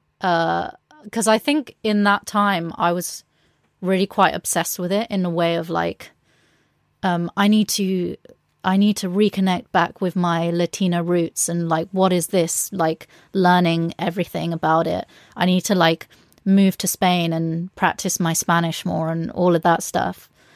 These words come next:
Um, and the, all of that allowed me to,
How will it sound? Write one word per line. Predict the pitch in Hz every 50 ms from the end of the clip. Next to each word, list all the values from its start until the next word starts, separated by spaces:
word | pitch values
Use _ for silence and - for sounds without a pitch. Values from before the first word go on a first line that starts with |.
| _ _ _ _ _ _ _
Um, | - 190 175 170 170 170 170 165 160 - _ _ _ _ _ _ _ _ _ _ _ _ - - - _ _
and | - - 202 190 180
the, | 156 208 -
all | - 208 214 220
of | 220 196 -
that | - 190 180 - -
allowed | 185 185 180 180 175 180 185 185 180
me | 185 175 175 175 175
to, | 170 - - - 190 175 170 170 170 170 170 170 175